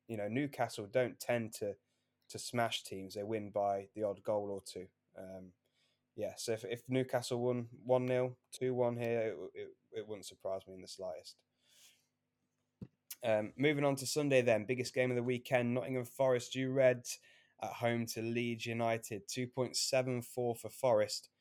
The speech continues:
three point five five for the draw, and two point eight two for Leeds. Um, do you share my confidence? And I, I don't know if I'm being sucked in by the price as well, but I just feel Forest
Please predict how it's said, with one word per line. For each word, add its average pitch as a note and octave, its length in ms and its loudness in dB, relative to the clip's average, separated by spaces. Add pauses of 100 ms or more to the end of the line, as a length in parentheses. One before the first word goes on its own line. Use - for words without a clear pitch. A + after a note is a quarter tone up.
(320)
three F3 140 4
point B2+ 280 2
five A2+ 340 4
five G#2 240 2
for - 120 -20
the G2+ 100 -6
draw, G#2 300 -4
and F#2+ 140 -10
two A2+ 220 -4
point G#2+ 280 -6 (120)
eight G#2+ 320 -2
two G#2 420 -6
for G2+ 80 -4
Leeds. G2 540 -8 (520)
Um, G2+ 340 -2 (460)
do A#2+ 80 -2
you A#2+ 60 2
share A#2+ 260 4
my A2+ 140 2
confidence? A2+ 640 -2
And G#2 80 -2
I, G#2 120 -4 (140)
I A2 40 -6
don't B2+ 180 6
know A2+ 80 2
if G#2+ 140 -4
I'm A2 160 2
being G#2+ 160 -2
sucked - 360 -6
in A2 120 -4
by G2+ 140 4
the G2+ 60 -2
price G#2 380 0
as G2 100 -10
well, G2+ 260 0
but G#2 140 -2
I - 40 -4
just A#2 200 -8
feel G2+ 140 -8
Forest G#2+ 560 2